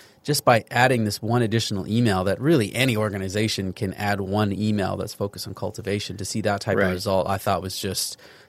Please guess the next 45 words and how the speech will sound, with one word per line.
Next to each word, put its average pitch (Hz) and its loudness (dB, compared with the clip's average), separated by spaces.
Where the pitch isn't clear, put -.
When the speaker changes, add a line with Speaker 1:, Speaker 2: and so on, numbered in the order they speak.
Speaker 1:
you 127 0
know, 87 0
super - -2
interesting 101 -2
and, 90 -6
and 92 -8
very, 98 0
very 92 -2
kinda, 98 -4
like, 87 -6
astounding 98 -4
almost. 87 -8
Speaker 2:
And 165 2
it's 160 4
not 196 2
a, 123 2
uh, 147 2
if 123 -2
I 160 8
remember 135 6
right, 107 4
it's 107 -2
not 175 4
a - 4
super 139 4
complicated 113 0
email. 110 2
It's - 0
not 113 0
like 107 0
some 104 -2
big 110 -2
flashy, 107 -2
Speaker 1:
No, 98 -6
Speaker 2:
overly 107 4
Speaker 1:
it's 104 2
dead 110 0
Speaker 2:
designed 208 2
type 269 4
Speaker 1:
simple. 123 4
Speaker 2:
of 104 -4
deal 107 4
that's 104 0
gonna 104 -2
take - -2